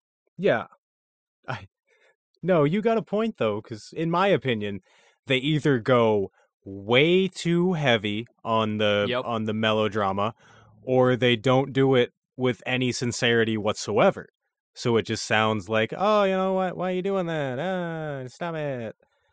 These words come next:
Speaker 1: Or it's like, "Ah! Ah! Ah!"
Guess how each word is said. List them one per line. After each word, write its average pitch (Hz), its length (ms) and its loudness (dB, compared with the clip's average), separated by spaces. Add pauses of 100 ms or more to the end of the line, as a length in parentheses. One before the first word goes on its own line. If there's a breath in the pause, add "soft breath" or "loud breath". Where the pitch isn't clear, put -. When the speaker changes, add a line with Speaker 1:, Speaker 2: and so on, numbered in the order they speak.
(120)
Speaker 1:
Or 127 200 2
it's - 160 -4
like, 139 160 4
"Ah! 427 300 10 (280 loud breath)
Ah! 359 460 2 (280)
Ah!" - 880 -4